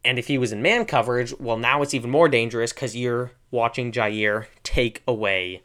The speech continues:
one member of your football team. Yeah,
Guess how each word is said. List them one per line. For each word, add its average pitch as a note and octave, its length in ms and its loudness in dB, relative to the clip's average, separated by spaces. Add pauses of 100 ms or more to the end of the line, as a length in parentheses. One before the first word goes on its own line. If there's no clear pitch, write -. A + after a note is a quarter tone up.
(260)
one A2 400 -2
member G2 300 0
of F#2 80 -12
your F#2+ 80 -12
football F2+ 360 -6
team. E2+ 300 -16 (460)
Yeah, G2 240 0